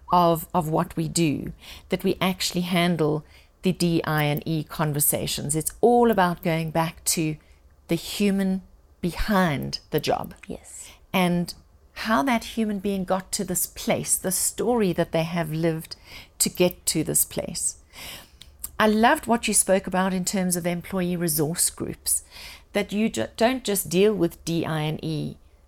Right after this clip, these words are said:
Speaker 1: because of what you know and from your perception, but you actually get into the grassroots of things and you ask a lot of questions and you create spaces for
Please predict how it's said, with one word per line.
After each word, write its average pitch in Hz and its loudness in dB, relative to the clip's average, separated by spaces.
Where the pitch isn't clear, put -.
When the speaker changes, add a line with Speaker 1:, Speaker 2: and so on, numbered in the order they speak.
Speaker 1:
because 202 0
of 175 2
what 165 0
you 175 4
know 147 -2
and 180 0
from 165 -4
your 214 4
perception, 139 0
but - -6
you 175 0
actually 185 -2
get 180 -2
into 175 -2
the 156 -6
grassroots 160 0
of 147 -8
things 151 -6
and 156 -6
you 151 -8
ask 202 0
a 185 -4
lot 160 -2
of 165 -10
questions 151 -6
and 190 2
you 180 2
create 180 0
spaces - 2
for 160 -4